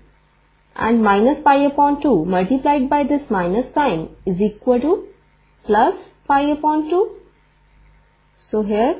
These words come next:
we will write plus pi upon two. Now we will write this plus sign as it is. Now we will simplify this bracket. We know sine inverse one is equal to pi upon two. So here we will write pi upon two.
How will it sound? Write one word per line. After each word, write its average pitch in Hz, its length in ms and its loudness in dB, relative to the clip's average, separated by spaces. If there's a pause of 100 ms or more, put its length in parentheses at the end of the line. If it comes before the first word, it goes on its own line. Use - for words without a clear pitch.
we 226 100 4
will 208 200 2
write 226 440 -2
plus 277 240 -2
pi 294 200 0
upon 302 440 0
two. 359 320 0 (920)
Now 226 200 2
we 262 140 4
will 240 180 2
write 240 320 4
this 254 200 0
plus 233 360 0
sign 202 400 -2 (100)
as 220 260 0
it 262 140 0
is. 359 380 -4 (1000)
Now 220 240 0
we 233 120 2
will 247 160 2
simplify 240 680 2 (120)
this 269 240 -2
bracket. - 720 -2 (1700)
We 220 160 2
know 254 200 2
sine 226 320 -2
inverse 247 480 2
one 262 240 0
is 214 160 0
equal 247 360 0
to 285 100 -4
pi 285 220 0
upon 294 400 -4
two. 185 340 -4
So 208 220 -8
here 226 240 -2
we 247 160 -2
will 254 160 0
write 262 340 -2
pi 254 140 0
upon 269 440 -2
two. 320 320 -6